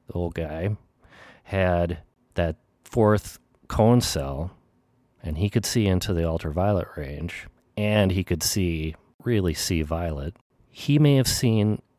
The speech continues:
the sky as violet. The sky is blue because light wavelengths coming from the sun are s-, what's called scattered as they hit the Earth's atmosphere.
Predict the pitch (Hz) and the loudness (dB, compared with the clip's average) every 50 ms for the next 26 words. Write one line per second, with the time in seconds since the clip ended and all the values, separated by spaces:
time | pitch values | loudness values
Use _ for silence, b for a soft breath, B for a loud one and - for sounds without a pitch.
0 | _ _ - 95 87 - - - - 113 110 107 90 76 71 71 78 80 - - | _ _ -4 -2 -2 -2 -4 -2 0 0 0 2 0 -2 -4 -8 -12 -14 -16 -20
1 | _ _ _ _ _ _ _ - 92 80 80 85 - 92 85 95 87 87 85 82 | _ _ _ _ _ _ _ -4 -2 -2 -2 -4 -6 -6 -6 -2 0 0 2 2
2 | 80 73 64 - - - - _ _ _ _ _ _ _ 95 90 - - - - | -2 -4 -8 -14 -20 -20 -20 _ _ _ _ _ _ _ -8 -4 -2 -2 -4 -4
3 | - - 120 123 131 117 95 82 80 80 80 87 90 90 - _ _ _ _ _ | -4 -2 0 2 2 2 2 2 0 0 0 -2 -2 -4 -8 _ _ _ _ _
4 | _ _ - 101 85 80 85 76 80 95 95 95 92 78 71 73 73 87 - - | _ _ -6 -4 -4 -4 -4 -4 0 2 2 4 2 2 0 -2 -4 -6 -8 -10
5 | - _ _ b b b b b _ - 87 85 - - - - 98 92 90 90 | -16 _ _ b b b b b _ -2 -2 -2 -2 -6 -4 0 2 2 4 4
6 | 87 90 87 87 82 - - - - - - _ _ _ _ _ _ - 110 98 | 2 2 0 0 -2 -2 -4 -4 -6 -8 -12 _ _ _ _ _ _ -8 -2 2
7 | 98 101 110 117 107 98 92 92 98 - - 92 85 78 80 78 - - - - | 4 6 6 6 4 4 4 4 4 2 2 -2 -2 -2 -2 -4 -6 -8 -8 -6
8 | - 98 92 90 87 82 78 - - - 92 87 80 76 76 - - - - 107 | -4 -2 -2 0 -2 -2 -4 -8 -6 -4 -2 -2 -2 -2 -2 -4 -2 0 0 0
9 | 90 76 73 73 73 73 B B B B B B B B _ _ _ _ - 78 | 0 -2 -4 -6 -8 -10 B B B B B B B B _ _ _ _ -6 -6
10 | 78 78 - - - - - _ _ _ _ - 87 82 - - - 82 80 - | -4 -2 -2 -2 -2 -2 -4 _ _ _ _ -8 -8 -8 -4 -4 -4 -2 -2 -2
11 | - - - - 90 87 87 85 82 73 69 73 76 73 - - - 76 69 71 | -4 -4 -4 -4 -2 -2 0 -2 -2 -4 -6 -8 -10 -8 -8 -8 -6 -6 -4 -4
12 | 90 82 - 82 - - 82 78 76 - - 87 78 82 82 82 82 - - - | -6 -6 -6 -6 -6 -4 -6 -6 -6 -4 -4 -4 -4 -4 -6 -6 -4 -4 -6 -6
13 | 85 85 87 87 87 | -6 -8 -10 -12 -12